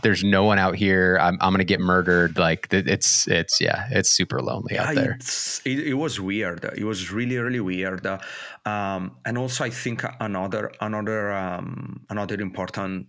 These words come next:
Speaker 2: topic to discuss is, like, uh, where they place the timing, uh, mat. I think, uh, some of them were placed in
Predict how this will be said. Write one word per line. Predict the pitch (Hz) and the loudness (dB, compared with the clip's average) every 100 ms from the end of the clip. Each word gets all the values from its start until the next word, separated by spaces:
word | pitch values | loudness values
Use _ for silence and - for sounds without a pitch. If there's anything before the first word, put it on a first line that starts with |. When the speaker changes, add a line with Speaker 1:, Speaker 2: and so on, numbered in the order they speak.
| _ | _
Speaker 2:
topic | - 90 - 101 - - | -6 -6 -4 -6 -8 -10
to | - | -8
discuss | 90 - 90 92 - | -6 -6 -4 -4 -4
is, | 95 | -2
like, | 95 90 - | -4 -4 -4
uh, | 90 | -4
where | 87 90 90 92 | -2 -2 -2 -2
they | 90 92 | -4 -6
place | - 85 85 - | -6 -8 -6 -8
the | 92 | -10
timing, | - 87 85 101 117 131 127 - - - - - | -6 -6 -4 -4 -4 -6 -8 -14 -14 -16 -14 -6
uh, | 107 104 101 101 95 | -4 -2 -2 -2 -2
mat. | 107 104 123 123 139 151 _ - - - | -2 -2 -4 -4 -6 -6 _ -20 -10 -6
I | 101 | -6
think, | - 113 101 98 | -4 -6 -4 -4
uh, | 98 | -4
some | - - 95 92 | -4 -4 -4 -4
of | 104 101 | -4 -4
them | 104 110 113 104 | -4 -2 -4 -4
were | 92 92 95 95 - | -2 -2 -2 -2 -6
placed | - 95 87 90 - 95 | -8 -4 -4 -4 -6 -6
in | 90 87 | -6 -8